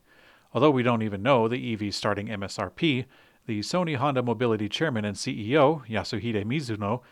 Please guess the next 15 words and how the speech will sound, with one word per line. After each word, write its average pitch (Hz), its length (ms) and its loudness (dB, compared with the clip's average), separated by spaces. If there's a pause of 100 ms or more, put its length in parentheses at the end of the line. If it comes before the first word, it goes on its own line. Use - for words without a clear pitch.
(300)
said, 127 340 0
quote, 135 360 0 (180)
"Replacing 170 460 0
the 131 80 -2
car 131 340 2
every 131 240 -2
three 135 240 -4
to 113 80 0
five 107 240 0
years 113 320 -2
is 104 80 -6
a 104 60 -4
very 113 260 -2
traditional 127 560 -4
methodology, 131 800 0